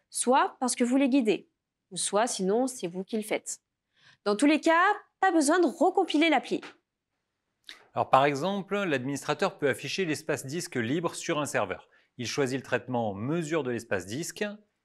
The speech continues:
Speaker 2: il sélectionne le serveur, il clique sur exécuter et le résultat s'affiche. Et s'il veut modifier le traitement, par exemple pour mesurer l'espace de tous les disques et pas seulement du premier,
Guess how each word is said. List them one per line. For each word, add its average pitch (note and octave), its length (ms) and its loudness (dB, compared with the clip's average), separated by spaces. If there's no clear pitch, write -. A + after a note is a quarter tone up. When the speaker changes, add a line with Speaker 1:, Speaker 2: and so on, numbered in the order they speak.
Speaker 2:
il D#3+ 100 -6
sélectionne C3+ 760 -4
le E3+ 180 0
serveur, A#2+ 800 0
il C3+ 100 -4
clique D3 200 -8
sur - 280 -6
exécuter D3 880 -4
et G#3 240 0
le D3+ 240 4
résultat E3+ 400 2
s'affiche. - 560 -8
Et D3 40 -6
s'il G#3 220 -4
veut G#3+ 100 2
modifier C#3+ 380 -4
le - 80 -6
traitement, A#2+ 460 -2
par G#2 160 -4
exemple D3 280 -4
pour A2 200 -6
mesurer C3 680 -4
l'espace C#3+ 540 -4
de C#3 140 -4
tous - 340 -10
les C3+ 160 0
disques E3 380 -12
et A2+ 100 -16
pas D#3 140 -2
seulement D#3 320 -4
du C3+ 140 -6
premier, G#2 420 -6